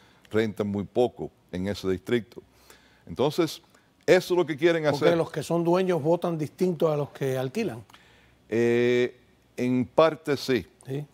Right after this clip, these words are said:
Speaker 1: Eh, en parte sí, porque cuando tú tienes du-, eh, eh, eres dueño, tienes más raíces en lugares muchas
Speaker 2: Y
Speaker 1: veces.
Speaker 2: más impuestos también.
Speaker 1: Eh, más impuestos.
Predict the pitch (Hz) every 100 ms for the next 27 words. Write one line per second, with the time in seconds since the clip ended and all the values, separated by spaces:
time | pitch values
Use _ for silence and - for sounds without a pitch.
0 | _ 101 98 98 92 127 123 131 120 117
1 | 113 135 135 - 143 139 135 127 - 175
2 | 175 175 165 147 120 - 120 127 - 117
3 | - 131 147 120 123 131 113 104 98 117
4 | 117 110 110 117 104 101 107 - 65 -
5 | - _ _ _ _ - 92 92 95 107
6 | 92 85 90 92 98 87 101 123 135 143
7 | 120 180 - 101 117 156 90 95 95 87
8 | 90 98 107 92 123 120 - 62